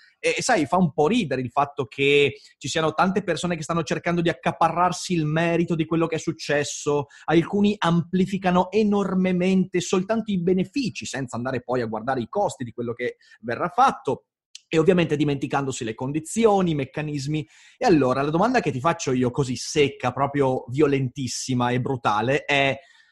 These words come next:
ma questa cosa che è successa, dal tuo punto di vista, è un bene o un male, intanto?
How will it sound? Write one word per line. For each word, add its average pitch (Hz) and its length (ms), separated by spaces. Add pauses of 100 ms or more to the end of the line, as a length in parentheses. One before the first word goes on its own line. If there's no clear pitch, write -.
(180)
ma 180 180
questa 277 220
cosa 180 200
che 170 60
è 147 60
successa, 117 580
dal 120 160
tuo 190 120
punto 156 220
di - 100
vista, - 260
è 165 100
un 160 160
bene 277 300
o 135 80
un 117 120
male, 92 360
intanto? - 600